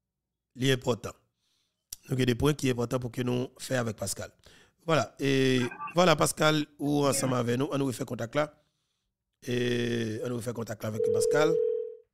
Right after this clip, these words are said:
Et justement, tout le monde connaît la situation. Le système de communication dans le pays d'Haïti, c'est un qui est extrêmement compliqué, mais on a essayé, on a essayé quand même.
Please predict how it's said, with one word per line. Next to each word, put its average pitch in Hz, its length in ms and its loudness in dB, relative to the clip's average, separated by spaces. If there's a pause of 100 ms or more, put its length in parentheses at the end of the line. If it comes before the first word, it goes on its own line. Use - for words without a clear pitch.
(440)
Et 107 960 -2
justement, 117 680 -6
tout 117 100 -6
le 107 60 -10
monde 107 140 -6
connaît - 160 -18
la - 60 -12
situation. 113 1120 -8
Le - 320 -16
système 139 220 0
de 139 40 -2
communication 127 380 2
dans 120 60 0
le - 20 0
pays 120 140 -2
d'Haïti, 120 340 -2
c'est 123 140 -2
un 117 140 0
qui 110 460 -4 (520)
est 131 60 0
extrêmement 120 580 -2
compliqué, 117 680 -4
mais 110 300 -6
on 107 40 -4
a 107 180 -4
essayé, 104 840 -4 (680)
on - 40 -8
a 135 60 0
essayé 135 200 0
quand 120 120 -2
même. 170 240 0